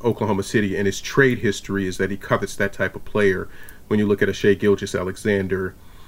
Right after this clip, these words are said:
uh, a Darius Bazley, uh, those types of guys are, are ones that can step in very easily and, and switch defensively. Shooting isn't necessarily their forte, but they certainly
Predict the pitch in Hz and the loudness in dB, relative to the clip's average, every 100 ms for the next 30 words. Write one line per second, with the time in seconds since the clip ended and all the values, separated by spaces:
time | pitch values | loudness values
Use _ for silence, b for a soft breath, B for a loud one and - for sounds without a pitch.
0 | b - 98 78 104 120 110 101 - 110 | b -10 -6 -6 0 4 4 4 0 0
1 | 104 98 98 95 95 92 B B B 98 | 2 0 0 -2 -2 -8 B B B -6
2 | 92 87 117 117 - 104 104 95 92 92 | -6 0 2 2 2 0 0 -2 0 0
3 | 92 - 101 - 101 95 104 98 92 104 | -2 -4 -2 -2 -2 0 0 -2 0 -2
4 | 95 107 95 - 104 104 98 98 98 95 | 0 -4 -2 0 2 0 2 2 2 0
5 | 98 98 95 95 92 104 98 - 107 - | -4 -2 -2 -2 -4 -6 -6 -2 -2 -2
6 | - 104 98 101 95 95 92 B B B | -2 0 0 -4 -2 -2 -2 B B B
7 | - - 160 139 123 120 107 107 - - | -4 2 4 4 2 0 0 0 -2 0
8 | 107 98 98 - 113 107 - 104 101 98 | 0 0 -2 -2 -2 -2 2 2 2 0
9 | - 98 - 104 95 98 95 | 0 -2 0 0 0 -4 -4